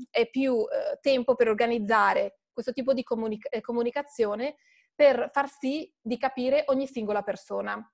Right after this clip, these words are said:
Io conosco questo manager che è, eh, responsabile I T di una grossa banca italiana, che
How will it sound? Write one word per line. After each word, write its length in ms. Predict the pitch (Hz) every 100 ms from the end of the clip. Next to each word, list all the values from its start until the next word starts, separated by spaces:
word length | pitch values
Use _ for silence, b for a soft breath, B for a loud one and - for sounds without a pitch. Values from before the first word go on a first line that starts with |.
| -
Io 120 | 381
conosco 340 | 320 269 240
questo 240 | 240 233 226
manager 500 | 220 220 214 254 262
che 240 | 220 202
è, 80 | 202 b b b
eh, 120 | 226
responsabile 600 | 233 - 254 277 277 254
I 100 | 220
T 160 | 233
di 100 | 208
una 120 | 214 208
grossa 580 | 220 220 - 220 208
banca 260 | 196 208 208
italiana, 680 | 214 240 208 202 208 262 311 _ _ _ _
che 400 | - 320 - _